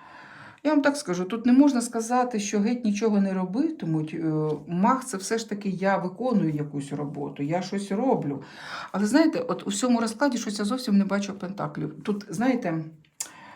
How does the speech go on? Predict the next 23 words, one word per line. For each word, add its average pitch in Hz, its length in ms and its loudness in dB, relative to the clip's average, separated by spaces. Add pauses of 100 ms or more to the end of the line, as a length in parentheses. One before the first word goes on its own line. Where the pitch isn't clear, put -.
(880)
от 214 160 2
якби 233 520 4 (240)
є 240 260 8
план, 175 720 6
є 190 280 4
розуміння, 202 720 6
як 190 420 8
треба 143 300 0
робити, 139 480 0
де 175 300 8
треба 139 360 2
робити, 147 400 0
що, 175 440 4
в 151 60 0
якій 220 240 -2
кількості, 208 580 -4
але 214 200 6
чомусь 214 640 6 (600)
тут 247 180 4
з 202 80 6
ресурсами 208 720 4
якесь 190 380 4
питання. 175 640 2